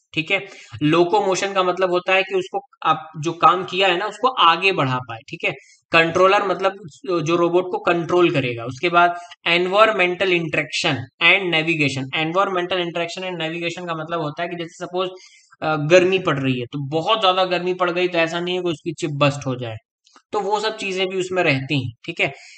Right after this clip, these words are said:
Electrical components बहुत सारे लगे होते हैं, human robot interaction होता है, robotic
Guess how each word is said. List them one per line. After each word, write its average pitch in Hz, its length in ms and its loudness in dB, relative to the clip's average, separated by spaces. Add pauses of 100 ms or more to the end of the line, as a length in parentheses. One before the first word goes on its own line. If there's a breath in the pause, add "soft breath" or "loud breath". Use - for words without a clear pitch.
(100)
Electrical 190 560 0
components 175 560 0
बहुत 156 200 0
सारे 165 160 0
लगे 160 220 0
होते 156 260 -4
हैं, 156 120 0
human 180 340 0
robot 170 440 0
interaction 156 540 -2
होता 151 260 -2
है, 147 120 0
robotic 170 520 0